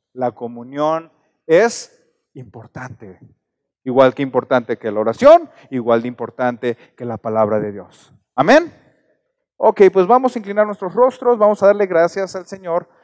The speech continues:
eh, por el estudio y vamos a, a terminar. Señor, gracias por tu palabra, Señor, gracias porque usas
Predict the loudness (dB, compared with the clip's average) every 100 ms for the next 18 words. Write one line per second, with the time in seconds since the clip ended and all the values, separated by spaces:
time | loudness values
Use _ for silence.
0 | _ _ -2 0 0 0 0 -2 -4 -4
1 | -2 -6 _ _ _ -6 -2 -2 -4 -12
2 | -14 -16 _ -18 -12 -12 -14 -18 -20 _
3 | _ _ _ _ _ _ -6 -4 2 2
4 | 2 0 -8 -8 -12 _ _ _ -10 -8
5 | -4 -2 2 2 0 -4 -8 -8 -2 0
6 | 0 -2 -12 -8 -8 -4 -4 -4 -4 -4
7 | -4 -8